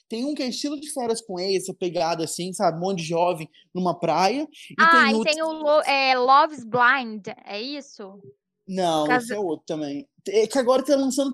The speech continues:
Speaker 1: tudo, né? Parece que tudo tá lançando. Mas tem esse que é não sei o que de fogo, brincando com fogo, eu acho. E tem também aquele que é de formar casais mesmo, que é o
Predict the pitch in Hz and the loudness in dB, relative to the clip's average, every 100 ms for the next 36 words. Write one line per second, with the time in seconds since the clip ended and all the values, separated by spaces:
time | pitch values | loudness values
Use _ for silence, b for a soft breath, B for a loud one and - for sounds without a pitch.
0 | - 294 190 196 220 220 _ _ _ _ | 0 0 0 -2 -4 -8 _ _ _ _
1 | _ - 196 208 220 - 294 - 262 277 | _ -4 -4 -4 -8 -6 -4 -2 -2 -2
2 | 262 175 - b 196 214 220 233 202 226 | -4 -6 -8 b 0 2 2 0 4 2
3 | 233 254 233 226 226 196 226 208 214 - | 2 -4 -4 -4 -6 -2 -2 -2 -6 -4
4 | 160 170 233 403 _ _ _ _ _ 147 | -4 -2 -2 -4 _ _ _ _ _ -2
5 | 214 220 254 330 359 339 359 - 180 151 | 0 0 0 2 2 0 -2 0 0 0
6 | 151 135 135 - - - _ b b b | -4 -6 -14 -20 -20 -20 _ b b b
7 | b - 208 - 247 262 269 240 247 226 | b -8 -6 0 0 2 -2 -2 -2 0
8 | 214 214 262 - 220 226 220 220 - 233 | 0 0 -4 -4 -4 -2 -4 -4 -4 -4
9 | - 240 220 214 214 240 214 208 220 240 | -4 -6 -4 -6 -8 -8 -4 -2 -2 -2
10 | 214 202 190 180 175 - 202 185 185 185 | -4 -2 -2 -6 -14 -8 -2 0 0 0
11 | 190 190 180 170 156 147 | -2 -2 0 -2 -4 -8